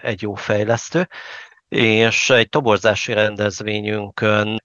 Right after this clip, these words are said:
elérte azt, hogy már nem emlékszem pontosan, hogy négy vagy öt valós ajánlatot kapott, így végigment a kiválasztási folyamaton,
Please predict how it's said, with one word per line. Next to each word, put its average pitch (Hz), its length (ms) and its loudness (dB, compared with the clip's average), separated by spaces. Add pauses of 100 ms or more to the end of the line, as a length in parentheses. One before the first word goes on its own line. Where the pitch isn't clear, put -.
elérte 110 640 2
azt, - 380 -4
hogy 117 420 0 (120)
már 117 180 2
nem 127 120 4
emlékszem 104 580 -2
pontosan, 110 640 -2
hogy 104 280 -2 (320)
négy 117 420 2
vagy 101 220 4
öt 110 420 0 (180)
valós 110 580 4
ajánlatot 98 720 -2
kapott, 104 500 -2
így 104 160 -2
végigment 113 560 0
a 107 40 -2
kiválasztási 107 800 0
folyamaton, 123 720 2